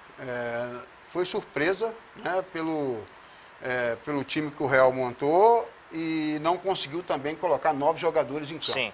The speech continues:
Speaker 1: de-, devido ao bid. Muitos garotos da base jogaram, inclusive o goleiro é o goleiro do sub-vinte. Mas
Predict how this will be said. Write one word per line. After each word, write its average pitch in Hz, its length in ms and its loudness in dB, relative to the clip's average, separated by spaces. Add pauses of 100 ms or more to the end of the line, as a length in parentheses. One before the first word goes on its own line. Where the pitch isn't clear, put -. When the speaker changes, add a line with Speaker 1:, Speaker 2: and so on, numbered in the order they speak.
(120)
Speaker 1:
de-, 135 140 -14
devido 131 520 -6
ao 139 80 4
bid. 113 220 -12 (240)
Muitos 165 440 -4
garotos 139 440 4
da 131 120 2
base 123 360 4
jogaram, 131 340 4
inclusive 196 420 -8
o 226 60 -4
goleiro 190 500 6 (400)
é 135 140 6
o 180 60 8
goleiro 180 300 2
do 202 100 -6
sub-vinte. 190 600 -8 (320)
Mas 165 680 6